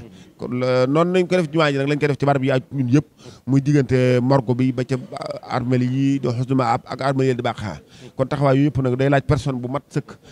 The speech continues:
moo xam ñi ngeen gis ñu sol ay sile yu wert ak ñi ngeen gis ñoo xam ne sax soluñu sile, dañuy jaxasoo ci biir nit ñi ngir bëgg xam ne ba si yu mel nii kenn ku nekk dafiy ñëw di ñëw ñëwinu wuute. Waaye sant nañ Yàlla sunu borom mi ñu sàmm, euh, fi jamono toll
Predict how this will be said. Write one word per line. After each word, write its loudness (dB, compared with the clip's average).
moo 0
xam -2
ñi 2
ngeen -2
gis -2
ñu 0
sol 0
ay 2
sile 0
yu 0
wert -2
ak 2
ñi 6
ngeen 6
gis -4
ñoo 2
xam 0
ne -4
sax -4
soluñu 2
sile, 0
dañuy 0
jaxasoo -2
ci -8
biir 2
nit -2
ñi -6
ngir 2
bëgg -2
xam 0
ne 2
ba -4
si -6
yu 2
mel 2
nii -4
kenn 2
ku 0
nekk 0
dafiy 4
ñëw 2
di 2
ñëw 6
ñëwinu 4
wuute. -4
Waaye 2
sant 2
nañ -2
Yàlla 0
sunu -4
borom 2
mi 0
ñu 0
sàmm, -4
euh, 0
fi 0
jamono 4
toll 2